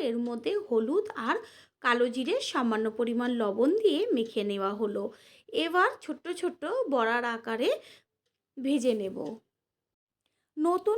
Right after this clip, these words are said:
বন্ধুদের আমাদের চ্যানেল ভিজিট করার জন্য আন্তরিক শুভেচ্ছা। আমাদের রেসিপিগুলো যদি ভালো লেগে থাকে সাবস্ক্রাইব করে দেওয়ার অনুরোধ রইল, ও পাশে থাকা বেল আইকনে ক্লিক করলে পরবর্তী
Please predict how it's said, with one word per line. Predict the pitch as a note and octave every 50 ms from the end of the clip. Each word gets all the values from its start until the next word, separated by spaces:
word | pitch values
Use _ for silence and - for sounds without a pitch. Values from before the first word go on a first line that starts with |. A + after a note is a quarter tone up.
| A#4 A#4
বন্ধুদের | A4+ A#4 A4 G#4+ G#4+ G#4+ G#4 F4+ E4 E4+ E4+ E4 C4+
আমাদের | B3+ B3+ C#4 C#4 C#4 C#4 C#4 C4 C4+
চ্যানেল | - F4 F#4+ F#4+ D#4 D4 D4+ C#4 B3+
ভিজিট | C4 B3 A3+ A#3+ B3+ - - -
করার | B3+ A#3+ B3 C4+ D4 D4 -
জন্য | A4 G#4+ E4 C#4+ D4+ D#4+ - - B3+
আন্তরিক | B3+ B3+ A#3+ B3+ A#3+ C4 E4+ G#4 - - -
শুভেচ্ছা। | - B3 A3 A#3 F#3+ - - _ - - A3 - - - _ _ _ _ _ _ _ _ -
আমাদের | E4 E4+ G4 G4+ F#4+ G#4+ A4 G#4+ F#4
রেসিপিগুলো | D4 C4 C4 - C4+ C4+ D4 C#4+ C4+ D#4+ D#4+ F4+ F#4+ G4 F#4+
যদি | D#4+ C4+ C#4 C#4 C4 C#4+
ভালো | B3+ A#3+ B3 B3 B3+ C4
লেগে | B3 C4 C4+ F4 F4+ F#4
থাকে | G4+ F#4+ F#4+ C4 D#4+ E4+ E4+ -
সাবস্ক্রাইব | C#4 B3 A#3 - - - A#3+ C4+ E4+ - _ -
করে | F#4 D#4 C#4 A3+
দেওয়ার | A#3 A#3 C4 F4+ C5 C#5+ A4 D4
অনুরোধ | C4 B3+ A#3+ A3+ A3 G#3+ G#3+ A3 G#3
রইল, | G#3 G3+ G3+ G#3 G#3 G3+ D3 G2 - - _ _ _ _ _ -
ও | - B3+ B3+ B3+ -
পাশে | A#3+ B3 B3 - E4+ E4+
থাকা | - G#4 G#4+ G#4+ A#4 A#4 G#4+ F#4
বেল | E4 D#4 D4 C#4 C4+
আইকনে | C4+ C4+ C4+ - B3+ B3 B3 B3 A#3 -
ক্লিক | - C4+ C#4+ F4+ F#4+ F#4+ - -
করলে | G4 F4+ E4 C#4+ C#4+ C#4+ C#4 -
পরবর্তী | A#3+ A#3 A3+ A3+ A3+ A3+ A3+ - - A#3+